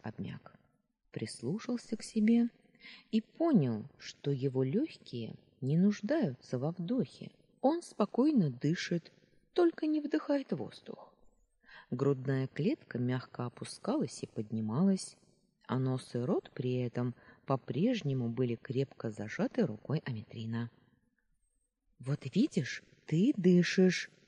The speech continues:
прошептала Луна в его голове. Ошеломлённый Стефан лишь слабо кивнул в ответ. «Можешь отпустить меня, я в норме,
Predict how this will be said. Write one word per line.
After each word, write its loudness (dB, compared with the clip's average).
прошептала -2
Луна 4
в -10
его -6
голове. -10
Ошеломлённый 0
Стефан -4
лишь 0
слабо -4
кивнул -6
в -10
ответ. -12
«Можешь 8
отпустить -2
меня, 6
я 4
в 0
норме, 2